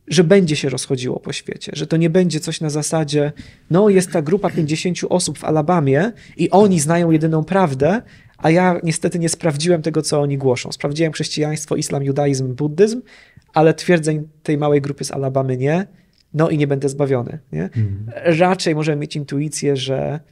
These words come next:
Speaker 1: prawdziwe objawienie, Bóg zatroszczy się o to, żeby ono docierało do narodów, a nie pozostało tylko w jakiejś malutkiej grupie. Więc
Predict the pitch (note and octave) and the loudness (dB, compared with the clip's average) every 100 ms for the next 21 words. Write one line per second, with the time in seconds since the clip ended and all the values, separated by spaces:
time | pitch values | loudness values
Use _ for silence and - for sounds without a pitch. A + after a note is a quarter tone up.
0 | _ _ - D3 E3 F3+ E3+ C#3+ C#3+ C3+ | _ _ -4 -2 0 0 0 0 0 0
1 | C3 D3+ G3+ D#3 F3 D#3 E3 E3+ - D3+ | -2 -2 -4 -2 0 0 -2 -4 -6 -4
2 | - D3 E3 D3+ D3 D#3 D3+ C#3+ C#3+ D#3+ | -4 -4 -4 -4 -4 -4 -4 -4 -2 0
3 | D3 D3 C3 B2+ B2 A#2 - - - - | 2 4 2 0 -4 -4 -6 -10 -14 -20
4 | _ _ _ - C3 C3+ C3 B2+ - C3+ | _ _ _ -6 -4 -2 -4 -4 -4 -2
5 | B2+ B2 D#3+ - C3 C3+ C3 C3+ - C3+ | 0 -2 -6 -4 -4 -2 -6 -6 -4 -4
6 | C3 - C3 C3 B2 - - - - - | -4 -6 -4 -4 -6 -10 -16 -20 -16 0
7 | E3 F3+ - | 0 2 -2